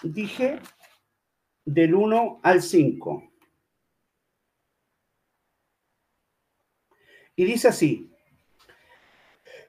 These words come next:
"Cuando salió Jesús del templo y se iba",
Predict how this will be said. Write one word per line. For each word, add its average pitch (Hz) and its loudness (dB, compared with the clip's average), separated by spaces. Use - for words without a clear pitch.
"Cuando 233 6
salió 294 6
Jesús 220 2
del 226 4
templo 233 4
y 196 -4
se 226 6
iba", 175 2